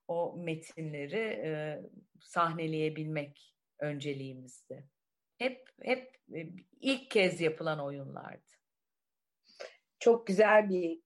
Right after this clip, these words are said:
Speaker 2: e, ilke ve yaklaşım bence. Bu arada senin biraz böyle biyografini okurken Demet Akbay'la sınıf arkadaşı olduğunu
Speaker 1: Evet.
Speaker 2: keşfettim. <laughs> Ne kadar hoş bir, e, şey. Nasıl bir öğrenciydi? O zaman arkadaş olmuş muydunuz yoksa sonradan mı?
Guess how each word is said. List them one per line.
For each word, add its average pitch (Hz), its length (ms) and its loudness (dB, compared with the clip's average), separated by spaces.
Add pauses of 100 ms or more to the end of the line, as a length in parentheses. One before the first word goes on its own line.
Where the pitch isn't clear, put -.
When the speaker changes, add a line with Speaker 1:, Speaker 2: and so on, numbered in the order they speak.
(140)
Speaker 2:
e, 165 260 0
ilke 175 420 0
ve 165 60 6
yaklaşım 170 580 0
bence. 156 400 -6 (120)
Bu 220 160 4
arada 330 400 2
senin 302 400 -6
biraz 294 380 0
böyle 294 380 -4 (340)
biyografini 277 720 -4
okurken 294 680 -6 (180)
Demet 269 320 0
Akbay'la 233 560 2
sınıf 269 320 -12
arkadaşı 180 600 -6
olduğunu 160 320 -4
Speaker 1:
Evet. 214 720 4
Speaker 2:
keşfettim. - 380 -14 (120)
<laughs> 175 840 -10 (520)
Ne 240 160 0
kadar 190 460 6
hoş 190 340 -2
bir, 185 260 -8 (160)
e, 185 180 -10
şey. 202 440 0
Nasıl 214 340 -4
bir 220 100 4
öğrenciydi? 185 920 2
O 185 120 -4
zaman 190 240 -2
arkadaş 202 760 -2
olmuş 208 440 -4
muydunuz 226 380 -6
yoksa 214 280 0
sonradan 208 680 4
mı? 180 240 -6